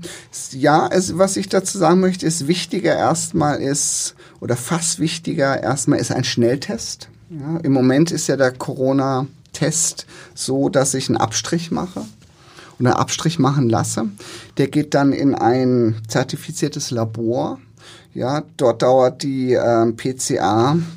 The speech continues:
wie es heißt, Polymerase Chain Reaction, dauert drei bis fünf Stunden. Das zeitaufwendigste ist der Transport und das Ergebnis, Mitteilung und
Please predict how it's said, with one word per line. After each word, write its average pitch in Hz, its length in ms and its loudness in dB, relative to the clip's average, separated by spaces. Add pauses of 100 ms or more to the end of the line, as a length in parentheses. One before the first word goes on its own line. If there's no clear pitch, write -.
(120)
wie 135 100 -4
es - 200 -6
heißt, 123 400 -4
Polymerase 117 880 0
Chain 123 400 0
Reaction, - 560 -2
dauert 110 520 0 (460)
drei 104 220 0
bis - 140 -6
fünf 117 240 -2
Stunden. 151 560 -2 (560)
Das - 160 -12 (100)
zeitaufwendigste 135 800 0
ist 127 160 -4
der 123 120 0
Transport 113 800 -2
und 123 160 -6
das - 180 -4
Ergebnis, 120 760 -2
Mitteilung 131 520 -2
und 123 260 -4